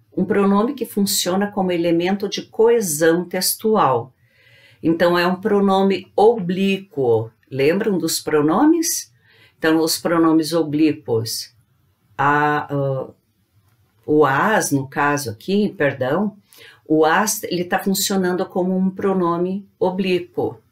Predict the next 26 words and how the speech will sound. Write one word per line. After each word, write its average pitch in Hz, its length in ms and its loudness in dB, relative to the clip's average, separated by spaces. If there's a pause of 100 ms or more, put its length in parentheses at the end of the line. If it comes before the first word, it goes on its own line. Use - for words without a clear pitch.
(600)
diferentemente 151 1000 0
do 196 120 -2
prono-, 196 480 -2
dos 165 220 -4
pronomes 156 680 0
pessoais 147 640 -2
do - 80 -12
caso 180 400 -2
reto. 170 640 -4 (640)
Os 160 220 0
oblíquos 156 560 0
me, 147 260 4
mim, 139 260 0
comigo, 175 720 -2
te, 139 320 -2
ti, - 240 -6
contigo, 160 760 -4
se, 147 380 0
si, 143 280 -2
consigo, 185 880 -2 (260)
o, 175 300 4 (120)
a, 139 260 0
lhe, 135 600 0 (300)
os, 156 960 6
as, 135 420 -2
lhes. 196 640 2